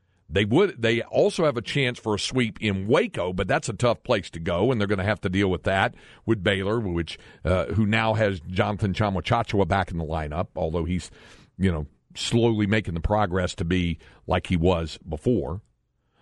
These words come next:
So the, and they still have to go to Fort Worth, but they already own a win over T C U. So there's still games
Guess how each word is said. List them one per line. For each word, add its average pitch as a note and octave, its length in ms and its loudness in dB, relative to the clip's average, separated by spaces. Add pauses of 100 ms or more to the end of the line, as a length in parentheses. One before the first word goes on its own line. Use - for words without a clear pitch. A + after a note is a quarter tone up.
(100)
So A2 220 2
the, F#2+ 200 -4
and E3 480 0
they A#2+ 140 0
still D3+ 240 2
have E3 100 0
to - 80 -14
go E3+ 80 4
to G3 80 0
Fort F#3+ 280 2
Worth, A#3 340 2
but G2+ 140 -4
they G#2+ 120 2
already G#2+ 260 2
own F3+ 240 2
a E3+ 40 0
win A2 240 2
over G#2+ 180 0
T F#2 200 -6
C F2+ 180 -8
U. C#3+ 300 0 (400)
So A#2 460 2
there's C#3 280 0
still A3 180 0
games F#3 720 -2